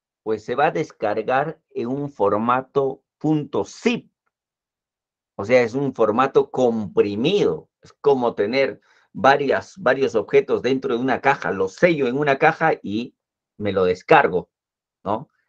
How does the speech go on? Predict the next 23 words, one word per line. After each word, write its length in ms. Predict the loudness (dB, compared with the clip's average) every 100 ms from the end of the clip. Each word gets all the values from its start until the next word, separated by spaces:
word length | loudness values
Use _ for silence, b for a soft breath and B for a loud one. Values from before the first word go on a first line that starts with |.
| _
Y 180 | -2 0
eso 240 | 0 0 -2
si 160 | -2
lo 140 | 0 0
subo 300 | 4 6 8
a 180 | 6 4
Smart, 520 | 0 2 2 0 -12 0
eh, 220 | 2 2
Mockup, 460 | 0 0 4 2 0
pues 220 | -10 -8 -2
no, 340 | -2 -2 _
no, 260 | -8 -6 -6
no 240 | -6 2
va 100 | 2
a 40 | 2
funcionarme. 960 | -4 -8 -6 -4 0 -2 -2 -12 -20 _ _ _ _ _ _ _ -12
Entonces, 440 | -6 0 0 0 2
para 240 | 4 4
evitar 360 | 2 4 6 8
eso, 500 | 6 4 0 0 -6 _ _ _
mejor 600 | -8 -6 2 6 6 4 _ _ _ -12
me 120 | -6
lo 260 | -4 -6